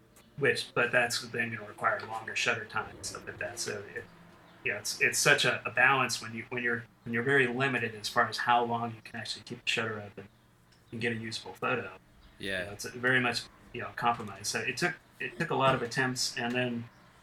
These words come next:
Speaker 1: uh, I was able to then combine several of those in a, as a composite photo, just kinda like I did with the Eclipse.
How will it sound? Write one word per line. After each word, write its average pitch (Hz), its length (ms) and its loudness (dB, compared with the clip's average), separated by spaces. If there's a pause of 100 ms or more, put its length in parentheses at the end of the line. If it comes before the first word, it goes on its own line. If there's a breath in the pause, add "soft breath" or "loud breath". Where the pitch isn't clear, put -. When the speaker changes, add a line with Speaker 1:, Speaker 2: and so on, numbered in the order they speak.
Speaker 1:
uh, 110 300 0 (520)
I 127 80 4
was 120 140 2
able 120 220 6
to 113 100 0
then 113 200 -6
combine 117 500 -4
several 107 320 0
of - 80 -16 (240)
those - 260 -4 (220)
in 107 80 -12
a, 101 420 -8
as 117 160 -2
a - 40 -6
composite - 540 -6
photo, 101 240 -4
just 156 200 0
kinda 135 160 8
like 117 160 0
I 107 60 -2
did 107 180 -10
with - 160 -18
the 101 60 -12
Eclipse. - 600 -6